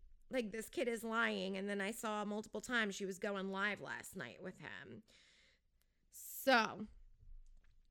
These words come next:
I'm just gonna do a flippity flip through this story. This real quick. Oh, oh, okay. Sorry. She, she gave a disclaimer, so I'm gonna clear her name.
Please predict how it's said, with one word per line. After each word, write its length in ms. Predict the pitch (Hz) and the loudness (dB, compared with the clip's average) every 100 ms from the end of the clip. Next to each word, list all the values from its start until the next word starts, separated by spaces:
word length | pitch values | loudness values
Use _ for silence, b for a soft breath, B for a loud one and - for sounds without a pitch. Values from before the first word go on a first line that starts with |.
| - | -6
I'm 120 | 185 185 | -4 -4
just 180 | - | -6
gonna 160 | - 196 | -4 -2
do 180 | 175 170 | 0 0
a 60 | |
flippity 320 | 175 - - - | 0 -4 -4 -4
flip 260 | - - | -4 -6
through 200 | - - | -4 -4
this 120 | 190 | -4
story. 520 | - - 196 165 151 175 | -6 -6 -4 -4 -6 -4
This 220 | 202 - | -4 -4
real 200 | 190 - - | -6 -6 -2
quick. 220 | 185 - B B B | -2 -2 B B B
Oh, 300 | 403 233 202 - | 12 12 12 12
oh, 300 | 403 381 302 | 12 12 12
okay. 420 | 311 311 185 - - | 10 12 10 8 -2
Sorry. 600 | - 294 254 214 196 196 _ _ _ _ _ _ - - - | 4 12 12 12 10 2 _ _ _ _ _ _ -20 -14 0
She, 300 | - 330 294 | 8 8 8
she 180 | - | 4
gave 200 | 277 302 | 8 8
a 20 | 269 | 8
disclaimer, 500 | 262 - 269 214 185 | 4 6 8 10 10
so 140 | 254 | 8
I'm 60 | 247 | 8
gonna 140 | 262 | 6
clear 200 | - 254 | 6 6
her 100 | 233 | 6
name. 300 | 233 185 196 | 6 6 4